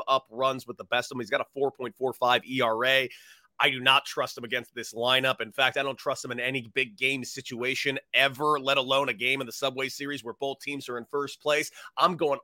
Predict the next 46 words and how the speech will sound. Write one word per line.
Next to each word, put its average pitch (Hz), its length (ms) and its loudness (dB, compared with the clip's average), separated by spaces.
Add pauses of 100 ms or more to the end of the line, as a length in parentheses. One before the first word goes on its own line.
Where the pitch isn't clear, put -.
all 175 320 4
over 147 300 2
plus 131 320 -6
one 160 120 2
oh 185 80 2
five, 143 380 4 (240)
Mets 143 460 0
run 151 260 0
line, 120 320 -2
and 117 100 -2
I 127 60 4
already 143 180 0
gave 143 240 2
you 143 80 -4
my 127 120 0
prop 139 320 0
for 123 40 -18
the - 60 -14
first - 260 -8
seven 123 240 -2
innings. 143 300 -2 (560)
I 110 100 2
do 131 220 -4
think, 135 220 -4 (120)
uh, 120 180 2
Scherzer's 113 380 -8
gonna 113 140 -8
pitch 123 220 -10
a - 20 -12
great, 101 340 -6 (300)
great, 127 180 -4 (200)
great 127 200 -2
game, 127 300 -2
maybe 123 220 -6
give 135 120 -6
up 131 160 -4
one, 131 380 -4
two 143 260 -6
runs, 131 400 0 (300)
but 123 240 -4
first 156 300 -6
seven 156 240 0
innings, 147 380 -2 (200)
I'm 120 160 0
liking 113 460 -2
this 143 180 -4